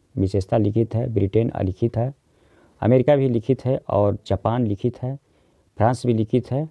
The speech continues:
केवल आपका ब्रिटेन आपका अलिखित है। लचीला कठोर, लचीला कठोर मिश्रित है भारत में,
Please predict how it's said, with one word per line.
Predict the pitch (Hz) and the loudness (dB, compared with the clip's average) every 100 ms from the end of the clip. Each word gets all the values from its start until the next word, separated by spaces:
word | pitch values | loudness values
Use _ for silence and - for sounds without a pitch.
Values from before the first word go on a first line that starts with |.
| _ _ - | _ _ -2
केवल | 107 107 | 0 2
आपका | - - 98 | 0 -2 -2
ब्रिटेन | 101 113 120 - 113 139 - | 2 0 0 0 0 0 -4
आपका | 95 - - | -8 -6 -6
अलिखित | - 101 95 - 101 | -2 -2 -2 -4 -6
है। | 98 104 - - - _ _ _ _ - | -6 -10 -18 -20 -20 _ _ _ _ 2
लचीला | 123 - 156 165 | 2 4 2 4
कठोर, | 143 123 143 170 _ _ - | 2 0 -2 -4 _ _ -6
लचीला | 110 120 135 | -2 4 4
कठोर | 120 120 120 | 2 -2 -2
मिश्रित | 101 101 - 139 - | 0 -2 0 0 2
है | 127 | -2
भारत | 101 98 104 | 0 -2 -2
में, | 117 | -4